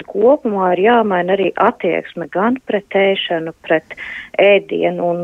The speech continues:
nostiprināt, un tad tai nostiprināšanai ir ļoti svarīga šī te apkārtējo attieksme, jo, jo dažkārt arī, eh, cilvēki saka, kad viņus tracina, kad apkārtējie tagad kļūst tādi kontrolieri, kas runā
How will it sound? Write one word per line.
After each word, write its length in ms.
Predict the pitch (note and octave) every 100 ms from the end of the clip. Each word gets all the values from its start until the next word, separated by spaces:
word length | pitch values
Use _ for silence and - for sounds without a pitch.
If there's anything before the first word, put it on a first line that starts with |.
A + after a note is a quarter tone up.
| -
nostiprināt, 1040 | G3+ A3+ G#3 - - F3 D#3+ E3 G#3 -
un 80 | E3
tad 220 | - F3+
tai 140 | F#3+ E3
nostiprināšanai 1040 | G#3 A3 - - F#3+ F#3 F3+ - F#3 E3+
ir 100 | F3+
ļoti 320 | A#3 B3+ -
svarīga 480 | - E3+ F#3 D3+ -
šī 160 | - D#3+ -
te 80 |
apkārtējo 840 | G3 - - C#3+ - D#3 D3+ D#3 B3 - - - -
attieksme, 680 | F#3+ G3 D#3+ D#3 - - C4+ - - - -
jo, 220 | F#3 F3
jo 220 | - F3+
dažkārt 480 | F3+ A3 - G3 G3+
arī, 140 | F#3+ F3+ -
eh, 560 | - F#3+ - G#3 G3+
cilvēki 480 | G3+ G#3+ G#3 F3+ -
saka, 320 | A3+ C#4+ - -
kad 200 | F3 F3+
viņus 320 | F#3+ F3 -
tracina, 640 | G3 G#3+ D4+ - G#3+ A#3
kad 240 | - F#3 F#3
apkārtējie 760 | A3+ - D#3+ - E3 E3 E3 -
tagad 320 | G3 G3 -
kļūst 460 | - F#3 G#3 - F#3+
tādi 320 | D#3 D3+ D3 - - - _ -
kontrolieri, 800 | - G#3 A#3 D4 G#3+ F3 F3+ G3+
kas 160 | - -
runā 360 | G#3 A#3+ G#3